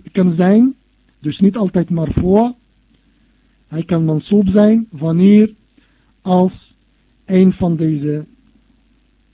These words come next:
woordjes ervoor komen.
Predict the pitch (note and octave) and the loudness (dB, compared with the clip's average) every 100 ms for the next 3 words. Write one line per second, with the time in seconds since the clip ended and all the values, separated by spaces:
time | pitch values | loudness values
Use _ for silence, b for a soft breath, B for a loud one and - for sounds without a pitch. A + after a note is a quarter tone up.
0 | _ B2+ E3+ G3 F#3+ G#3+ G#3 - _ _ | _ -6 0 2 2 0 0 -2 _ _
1 | _ _ _ E3 D3+ - F3+ E3 F3 D#3 | _ _ _ -4 -4 -2 -2 -2 -4 -6
2 | B2+ A#2+ | -6 -8